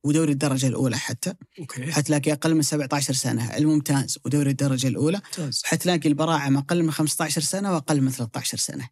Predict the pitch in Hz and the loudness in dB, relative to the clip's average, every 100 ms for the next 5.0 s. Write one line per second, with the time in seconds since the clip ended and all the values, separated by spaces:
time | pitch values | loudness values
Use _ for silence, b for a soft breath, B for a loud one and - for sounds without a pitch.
0 | _ 160 151 123 - b b b b 135 | _ 0 0 -2 -4 b b b b 0
1 | 143 190 139 123 117 123 - - _ _ | 2 0 0 0 -2 -6 -14 -20 _ _
2 | _ _ - 131 - _ - 220 160 117 | _ _ -4 -2 -4 _ -2 0 0 0
3 | 110 131 113 135 - 123 123 135 151 139 | -2 -4 0 0 0 0 -2 0 2 2
4 | 127 123 - - 131 127 123 - 123 | 0 -4 -4 -2 0 0 0 -2 -4